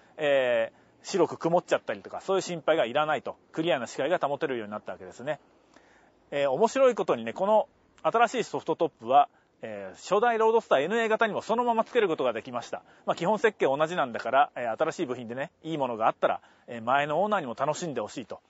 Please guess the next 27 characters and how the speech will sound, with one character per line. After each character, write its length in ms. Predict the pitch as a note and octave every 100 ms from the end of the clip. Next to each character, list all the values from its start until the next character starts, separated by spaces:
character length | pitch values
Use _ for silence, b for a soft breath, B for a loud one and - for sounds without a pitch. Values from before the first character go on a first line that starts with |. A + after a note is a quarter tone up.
| -
ま 80 | F3
あ、 20 |
そ 200 | - G#3+
う 60 | B3
い 80 |
う 160 | A#3 A3+
ね、 160 | A3 A#3 b b -
粋 220 | E3+ A3
な 140 | G#3+
考 260 | F#3+ G3+ G3+ G3+
え 80 |
方 200 | G3 F#3+
が 140 | D3 G2+
ね、 160 | A#2 - -
え 140 | A2+
ー、 40 | A2+
入 80 |
れ 80 | B2
ら 80 | B2
れ 60 | A#2+
て 120 | G#2+
た 80 | G2
わ 60 |
け 100 | G#2
で 80 | -
す 100 | -
ね。 200 | D#3